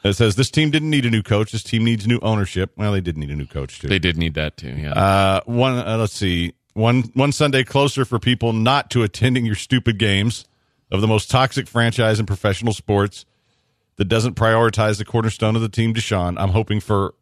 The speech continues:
Speaker 1: a oh and seventeen. It's tec-, technically an
Speaker 2: The cornerstone of the team?
Speaker 1: Mm, well.
Speaker 2: Okay.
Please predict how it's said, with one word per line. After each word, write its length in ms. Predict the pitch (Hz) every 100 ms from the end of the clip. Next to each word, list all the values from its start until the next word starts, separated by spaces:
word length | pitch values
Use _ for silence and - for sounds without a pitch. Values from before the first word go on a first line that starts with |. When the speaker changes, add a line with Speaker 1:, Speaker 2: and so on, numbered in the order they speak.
| -
Speaker 1:
a 240 | 113 117
oh 200 | - 104
and 120 | 95
seventeen. 640 | - 87 87 87 78 65 - _ -
It's 80 | -
tec-, 200 | - - - -
technically 360 | 85 - - -
an 300 | 65 90 107 -
Speaker 2:
The 120 | 101
cornerstone 800 | - 95 110 117 107 - 113 110
of 100 | 104
the 80 | 98
team? 460 | - 107 104 107 110 - _ -
Speaker 1:
Mm, 400 | 85 90 87 95
well. 440 | 113 110 104 101 _ 147
Speaker 2:
Okay. 560 | 131 - 95 92 90